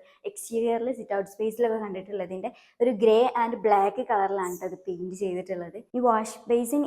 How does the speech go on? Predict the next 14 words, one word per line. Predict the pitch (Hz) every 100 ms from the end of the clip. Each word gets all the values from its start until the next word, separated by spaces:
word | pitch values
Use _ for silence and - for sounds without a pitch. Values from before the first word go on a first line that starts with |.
| 202
ഏരിയ | 202 202
കൊടുത്തിട്ടുള്ളത് | 220 202 208 208 190 175 - - _ _
ഈ | 208
ഭാഗത്തായിട്ടാണ്. | 202 190 196 220 185 196 175 175 262 _ _ -
ലിവിങ്ങിൻ്റെ, | 220 214 214 208 294 - -
ഏഹ്, | 214 214
ഈ | -
ഒരു | 233 233
സൈഡിലായിട്ടാണ് | 233 214 196 214 208 196
വരുന്നത്. | 202 196 185 180
ഈ |
ഭാഗത്ത് | 196 196 185 226
സ്റ്റെയർ | - 208 196 220
വരുന്നുണ്ട്. | 247 196 185 185 185